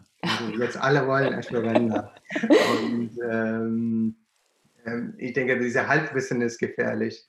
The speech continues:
Speaker 2: Ja.
Speaker 1: weil man, man eigentlich nicht weiß, okay, erstmal mache ich schnell eine Online, äh, Dosha-Quiz und
Speaker 2: Mhm.
Speaker 1: denke,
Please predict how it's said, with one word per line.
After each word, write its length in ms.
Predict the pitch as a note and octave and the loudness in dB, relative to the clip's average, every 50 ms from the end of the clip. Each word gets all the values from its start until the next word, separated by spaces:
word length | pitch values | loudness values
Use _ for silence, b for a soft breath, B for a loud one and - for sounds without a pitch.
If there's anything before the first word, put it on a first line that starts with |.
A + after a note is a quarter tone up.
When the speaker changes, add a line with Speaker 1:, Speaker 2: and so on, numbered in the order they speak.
| _ _ | _ _
Speaker 2:
Ja. 200 | - F3+ F3+ F3+ B2 | -8 -6 -6 -4 -2
Speaker 1:
weil 460 | B2 A#2+ A#2 A#2 A#2 A#2 A#2 A#2 - - | -2 0 0 0 0 -2 -6 -10 -8 -6
man, 220 | B2+ B2 A#2+ A#2+ | -4 -2 0 0
man 460 | A#2+ A#2+ A#2+ A#2+ A#2+ - - - - - | 0 0 0 -2 -2 -6 -8 -10 -10 -6
eigentlich 340 | - B2+ C3 B2+ B2+ A#2+ - | -2 0 0 0 0 -2 -2
nicht 220 | C3 B2 B2 - | -4 -4 -4 -2
weiß, 320 | - A#2+ B2+ D3 D#3 D#3 - | 2 4 4 4 4 2 -2
okay, 300 | B2+ B2 D3+ D3+ D3 C3 | 0 4 6 6 6 6
erstmal 260 | B2+ C3+ - C#3+ B2 | 4 2 2 0 2
mache 220 | B2+ C3 B2+ - | 2 2 2 0
ich 100 | C3 B2 | -2 -2
schnell 240 | - C3 B2+ B2+ B2+ B2 | -2 -2 0 2 2 4
eine 360 | A#2+ A#2+ A#2+ A#2 A#2 A2+ - - | 4 4 2 2 0 -2 -2 -2
Online, 600 | C3 C#3 C#3+ C#3+ C#3+ C#3 C3+ C3 C3 B2 B2 A#2+ B2+ | 0 2 4 4 4 4 4 2 -2 -4 -6 -8 -6
äh, 200 | B2 A#2 A#2 A2+ | -4 -4 -4 -2
Dosha-Quiz 800 | A#2 C#3 D3 C#3+ - E3 D3 - - - D#3 - G#2+ - - b b b b b b _ | 0 2 0 2 2 -2 -2 -2 2 2 2 2 2 -2 -10 b b b b b b _
und 100 | - D#3 | 4 8
Speaker 2:
Mhm. 40 | G#3+ | 8
Speaker 1:
denke, 260 | G#3 - - - - | 8 8 6 2 0